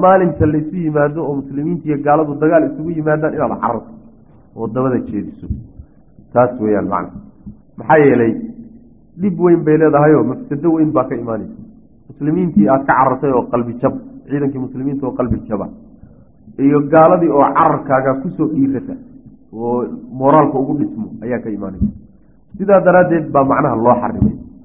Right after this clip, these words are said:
Waxaa lagu khasisayaa, "Watawalli yawma zaxfida", waxaa khasisaysa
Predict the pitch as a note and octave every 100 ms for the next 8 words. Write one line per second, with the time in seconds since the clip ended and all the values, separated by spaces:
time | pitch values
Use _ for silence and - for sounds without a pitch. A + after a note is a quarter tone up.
0 | - _ E3 E3 E3+ F3+ G#3 G#3 E3 F3+
1 | - A#2+ F#2 - - - C#3 D3 D#3 D#3
2 | F#3 E3+ E3 D#3+ D3 C3+ F3+ - A#2+ F#2+
3 | - - - - - - E3 D#3 D3+ D3+
4 | E3 D3+ C#3